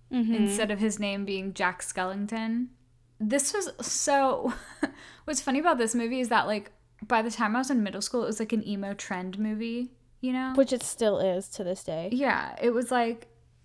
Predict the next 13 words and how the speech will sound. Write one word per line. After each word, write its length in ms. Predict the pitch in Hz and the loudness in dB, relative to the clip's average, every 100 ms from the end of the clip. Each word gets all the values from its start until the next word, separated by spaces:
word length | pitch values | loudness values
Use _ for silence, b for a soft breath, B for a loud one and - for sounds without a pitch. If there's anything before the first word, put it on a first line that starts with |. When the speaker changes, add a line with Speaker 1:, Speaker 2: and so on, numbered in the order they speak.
| - | -20
Speaker 2:
people 320 | - - - 254 | -8 -6 -4 -2
would 200 | 247 220 | -2 0
wear, 340 | 220 220 208 | 2 2 2
I 60 | - | 2
mean, 400 | 220 214 208 - - | 2 0 -4 -10 -14
it 100 | - | -4
was 140 | 220 220 | -4 0
in 80 | 240 | 0
the 80 | |
Blink 240 | 220 214 214 | 2 -2 -2
one 120 | 208 | -4
eighty-two 680 | 196 196 190 190 - 202 190 | -4 -6 -8 -10 -10 -8 -6
lyric. 580 | 180 175 180 180 - | -6 -8 -10 -12 -14